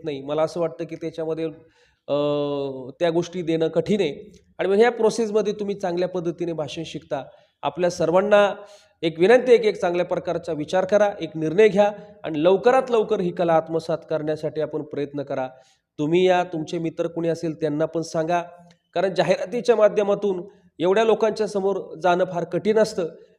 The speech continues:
आणि म्हणून हे एक चांगल्या प्रकारचं हे ज्ञानदानाचं काम आहे आणि आपण सर्वांनी आपल्या मित्रपरिवारांना सुद्धा हा व्हिडिओ, अ, पाहिल्यानंतर,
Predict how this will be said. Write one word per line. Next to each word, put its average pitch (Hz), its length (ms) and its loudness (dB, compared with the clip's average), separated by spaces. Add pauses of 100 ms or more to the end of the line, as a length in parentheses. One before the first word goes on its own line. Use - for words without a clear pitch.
आणि 185 120 0
म्हणून 226 200 6
हे 240 80 10
एक - 340 0 (160)
चांगल्या 214 260 2
प्रकारचं 226 720 2
हे 202 180 0
ज्ञानदानाचं 208 640 4
काम 190 300 0
आहे 165 200 -4 (340)
आणि 175 100 -2
आपण 180 220 0
सर्वांनी 185 380 0
आपल्या 175 240 0
मित्रपरिवारांना 175 800 0
सुद्धा 165 260 -8
हा 160 140 -8
व्हिडिओ, 160 300 -4 (440)
अ, 139 60 -4
पाहिल्यानंतर, 190 840 4